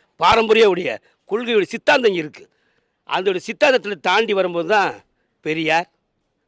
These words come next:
அண்ணா, கலைஞர்,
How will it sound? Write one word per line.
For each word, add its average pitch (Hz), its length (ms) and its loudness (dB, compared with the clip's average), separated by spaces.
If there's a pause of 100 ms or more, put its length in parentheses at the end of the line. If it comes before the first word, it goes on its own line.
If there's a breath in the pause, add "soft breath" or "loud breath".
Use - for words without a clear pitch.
(1200)
அண்ணா, 143 300 -8 (580)
கலைஞர், 147 440 -4